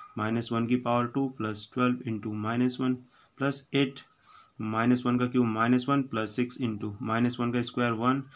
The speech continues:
प्लस माइनस माइनस ट्वेल्व वन से ट्वेल्व प्लस एट, ट्वेल्व और वन थर्टीन और एट और सिक्स फोर्टीन। और एक्स equal to माइनस वन पे भी इसकी वैल्यू ज़ीरो नहीं हुई। ऐसे ही इसकी वैल्यू टू पर भी ज़ीरो नहीं होगी।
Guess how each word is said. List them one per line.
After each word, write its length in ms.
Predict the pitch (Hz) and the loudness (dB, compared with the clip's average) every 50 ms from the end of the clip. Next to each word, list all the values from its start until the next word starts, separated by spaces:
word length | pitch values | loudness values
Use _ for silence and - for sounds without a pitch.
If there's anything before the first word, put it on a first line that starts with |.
| - _ _ - | -20 _ _ -2
प्लस 220 | 117 113 113 113 120 | 0 0 0 0 0
माइनस 300 | 117 113 113 110 107 - 120 | 0 2 2 0 0 0 0
माइनस 320 | 117 120 123 127 127 127 | 2 4 4 2 2 0
ट्वेल्व 200 | - 117 110 110 | -2 -2 -2 0
वन 120 | 113 113 107 | 0 -2 -2
से 140 | 110 113 104 | -2 -4 -6
ट्वेल्व 300 | 104 - 123 117 113 101 | -4 -2 -2 -2 -2 -4
प्लस 320 | - - 101 98 98 - - | -6 -6 -6 -6 -6 -6 -6
एट, 200 | 120 110 113 113 - _ _ _ _ - - _ _ - - | -6 -6 -6 -6 -10 _ _ _ _ -20 -20 _ _ -2 2
ट्वेल्व 280 | 123 123 123 123 123 | 4 4 4 4 2
और 200 | 135 123 123 120 | 0 0 2 2
वन 200 | 117 117 120 117 101 | 2 0 0 -2 0
थर्टीन 500 | 104 113 113 113 113 131 135 135 139 135 - - - | 0 0 0 0 2 2 2 2 0 -2 -6 -8 -6
और 240 | 123 117 117 117 120 | -4 -2 -2 0 0
एट 200 | 120 123 123 123 | 0 0 2 0
और 140 | 120 117 | 0 0
सिक्स 280 | 120 - 131 123 123 - | 0 -2 -4 -4 -4 -6
फोर्टीन। 520 | - - 107 101 101 - 117 113 110 110 113 - _ _ _ _ _ _ _ _ _ _ _ _ _ _ _ _ _ _ _ _ _ - - _ _ _ _ - | -8 -6 -6 -4 -4 -2 -2 -2 -2 -4 -6 -12 _ _ _ _ _ _ _ _ _ _ _ _ _ _ _ _ _ _ _ _ _ -20 -20 _ _ _ _ -2
और 360 | - 123 120 123 123 123 123 - - _ _ - | 0 2 4 4 4 4 2 -2 -16 _ _ -4
एक्स 240 | 131 127 123 123 - | -4 -4 -2 0 -2
equal 320 | 135 127 - 135 127 123 123 | -4 0 4 6 6 6 6
to 80 | 127 | 6
माइनस 380 | 120 113 113 113 120 123 120 123 | 6 6 6 6 6 6 4 6
वन 160 | 127 127 123 123 | 6 6 6 6
पे 80 | 127 | 6
भी 100 | 123 127 | 6 4
इसकी 200 | 123 123 - 131 | 4 4 4 2
वैल्यू 240 | 123 120 120 120 123 117 | 4 4 4 4 4 2
ज़ीरो 280 | 107 117 120 120 120 | 2 2 2 4 4
नहीं 140 | 120 117 117 | 4 2 2
हुई। 220 | 117 120 117 117 107 - _ _ _ _ _ _ - | 2 0 0 -2 -6 -12 _ _ _ _ _ _ 0
ऐसे 260 | 123 120 120 - - | 0 0 2 4 4
ही 60 | 127 127 | 4 4
इसकी 200 | 123 123 - 127 | 4 4 4 6
वैल्यू 340 | 123 123 123 131 151 160 151 - - - - - - _ _ - | 8 8 8 6 6 2 0 -6 -16 -20 -20 -20 -20 _ _ 2
टू 100 | 120 120 | 2 4
पर 200 | 120 135 123 120 | 4 4 4 6
भी 120 | 123 127 | 6 4
ज़ीरो 280 | 120 117 120 120 123 120 | 4 4 4 4 6 6
नहीं 160 | 120 120 117 | 4 4 2
होगी। 340 | 117 117 113 110 120 120 | 2 0 0 -2 -2 -4